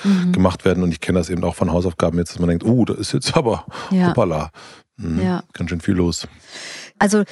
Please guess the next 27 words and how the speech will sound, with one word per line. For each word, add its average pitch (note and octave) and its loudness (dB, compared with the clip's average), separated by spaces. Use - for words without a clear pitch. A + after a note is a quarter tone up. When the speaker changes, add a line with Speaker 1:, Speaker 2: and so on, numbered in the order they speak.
Speaker 1:
was G#3 2
ich - -2
mir, A#3 4
glaub F#3 0
ich, - -6
wünschen C4+ 2
würde, B3+ 0
ähm, A3+ 4
für - -2
Greta, G#3+ 0
ist, - -2
dass G#3 -2
sie G#3+ 0
noch G#3 2
mal G3 0
überprüft, G3+ -2
wo G#3 2
diese F#3 -2
Informationen F#3+ 0
herkommen A#3 0
und - 0
dass G3+ 0
sie F#3+ -2
noch G3 2
mal G3+ 4
so F#3+ -2
guckt, - -4